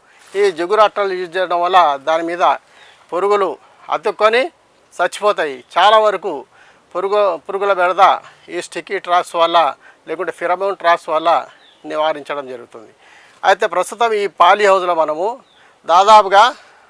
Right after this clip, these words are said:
నాలుగు రకాల మొక్కలను డెమాన్‌స్ట్రేట్ చేస్తున్నాము. ఒకటి వచ్చేసి పిహెచ్ఎస్ వాళ్ళది డబల్ ఫోర్ ఎయిట్ రకము,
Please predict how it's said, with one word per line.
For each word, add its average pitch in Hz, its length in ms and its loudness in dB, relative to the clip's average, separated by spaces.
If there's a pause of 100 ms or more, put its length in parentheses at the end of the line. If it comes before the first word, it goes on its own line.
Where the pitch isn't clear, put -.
(100)
నాలుగు 220 420 2
రకాల 220 480 4 (600)
మొక్కలను 208 640 2 (300)
డెమాన్‌స్ట్రేట్ 196 560 2
చేస్తున్నాము. 151 480 -8 (300)
ఒకటి 202 260 -2
వచ్చేసి 190 580 -6 (680)
పిహెచ్ఎస్ 208 500 0
వాళ్ళది 190 540 -2 (880)
డబల్ 185 280 4
ఫోర్ 226 220 0
ఎయిట్ 208 220 0
రకము, 180 420 -2